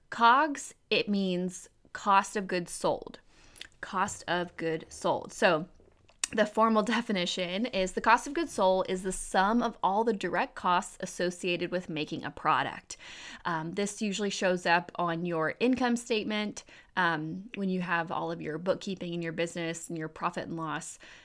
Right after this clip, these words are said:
Whenever you basically purchase inventory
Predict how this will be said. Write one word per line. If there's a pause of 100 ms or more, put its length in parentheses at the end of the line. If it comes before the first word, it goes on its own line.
(120)
Whenever
you
basically
purchase
inventory